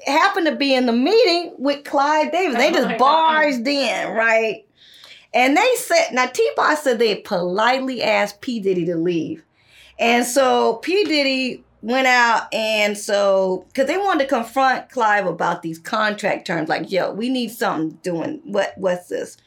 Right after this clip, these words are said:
Speaker 1: So P. Diddy took his butt outside and called L A Reid down in Atlanta and said, "Yo, yo, yo, yo, your girls are up here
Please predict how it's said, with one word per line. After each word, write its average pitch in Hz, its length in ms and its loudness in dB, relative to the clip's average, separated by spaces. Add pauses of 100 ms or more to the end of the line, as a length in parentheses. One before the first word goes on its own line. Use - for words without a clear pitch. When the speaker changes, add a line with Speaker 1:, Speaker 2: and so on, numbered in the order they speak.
(340)
Speaker 1:
So 269 220 -2
P. - 200 -2 (220)
Diddy 294 280 0
took 269 200 -2
his 381 180 0
butt 226 240 2
outside 220 880 0 (320)
and 214 180 0
called 233 300 0
L 247 200 0
A 240 120 2
Reid 277 380 0
down 214 240 2
in 208 40 0
Atlanta 208 360 0
and 185 80 -4
said, 175 240 -2 (260)
"Yo, 190 240 0
yo, 185 140 0
yo, 175 140 -2
yo, 160 220 -4 (200)
your 180 240 0
girls 247 420 0
are 277 160 0
up 214 280 -2
here 165 520 -4